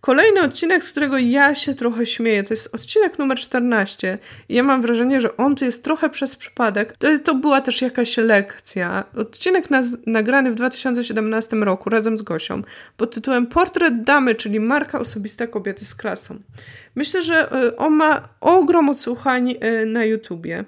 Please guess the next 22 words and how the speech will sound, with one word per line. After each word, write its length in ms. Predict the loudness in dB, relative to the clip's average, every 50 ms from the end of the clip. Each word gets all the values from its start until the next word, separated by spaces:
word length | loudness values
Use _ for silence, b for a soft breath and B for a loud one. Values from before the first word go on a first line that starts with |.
| -12 -4
Algorytm 540 | -2 0 0 2 2 2 2 2 2 0 0
go 120 | 0 0 -2
strasznie 460 | -2 0 0 0 0 0 -2 -4 -4
polubił 520 | -2 -2 0 0 0 0 0 -2 -2 -2
i 80 | -2 -2
myślę, 260 | -4 -2 -2 -2 -2
że 80 | -2 -4
strasznie 420 | -2 -2 -2 -2 0 0 -2 -2
go 100 | -2 -2
polubił 440 | -4 -4 -4 -4 -2 -2 -4 -4 -4
dlatego, 560 | -4 -4 -4 -4 -4 -2 -2 -2 -2 -2 -4 B B B B B B
że 400 | -8 -2 0 2 2 2 0 -2 -4 -2
ten 240 | 0 2 2 2 2
tytuł 480 | 2 2 2 2 2 2 2 2 2
był, 400 | 0 -2 0 0 0 0 -2 -2 0
y, 140 | 0 0 0 2 0
magnetyczny, 680 | 0 2 2 2 2 2 0 -2 -6 -4 -4 -4 -2
mm, 600 | -2 -4 -6 -8 -8 -6 -4 -4 -4 -4 -6 -6 -6
jeśli 280 | -6 -6 -4 -6 -6 -4
chodzi 420 | -4 -4 -4 -4 -6 -10 -10 -8
o 220 | -6 -4 -4 -4
klikalność. 960 | -4 -4 -6 -6 -2 0 0 2 2 2 0 -2 -4 -6 -8 -12 -14 -16 B